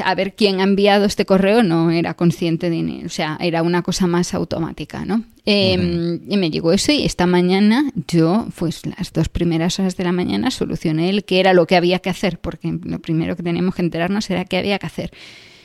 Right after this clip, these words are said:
Speaker 2: Y claramente yo dije, "Yo lo siento, pero yo hoy, eh, no estoy a partir de las cuatro de la tarde,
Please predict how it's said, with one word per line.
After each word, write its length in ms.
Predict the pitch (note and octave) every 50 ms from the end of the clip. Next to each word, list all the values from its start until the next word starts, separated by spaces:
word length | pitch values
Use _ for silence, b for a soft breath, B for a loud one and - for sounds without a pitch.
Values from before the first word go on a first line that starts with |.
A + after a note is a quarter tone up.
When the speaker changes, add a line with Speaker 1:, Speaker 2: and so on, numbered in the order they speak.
| B B B _ _
Speaker 2:
Y 120 | - A3+ -
claramente 640 | - F#3+ D3+ E3 - G3 F#3+ F3+ F#3 F3 G#3 A3
yo 120 | F3+ E3+ F3
dije, 380 | - - - - G#3 F3 D#3+ - -
"Yo 400 | D#3 - F3 E3+ F3 G#3+ B3 A#3+ b b b -
lo 120 | - F3
siento, 480 | E3 - - F3 E3 F3 F3 - B3+ C#4
pero 160 | - F#3 E3+ D#3+
yo 220 | D#3 D#3+ D#3 E3
hoy, 220 | F3 G3+ A3 G#3+ b b b b b b b b b b b -
eh, 240 | - F3+ E3+ E3 E3
no 300 | - F#3 F3 E3+ E3 F3
estoy 300 | F3+ - - A3+ C4 C#4
a 60 | - -
partir 280 | F3 - - F#3+ F3+
de 60 | E3 D#3
las 140 | F3 E3
cuatro 280 | - - F#3 F3+ F3+ F3
de 60 | E3
la 120 | - - -
tarde, 420 | - F#3+ A3+ B3 G#3 E3 -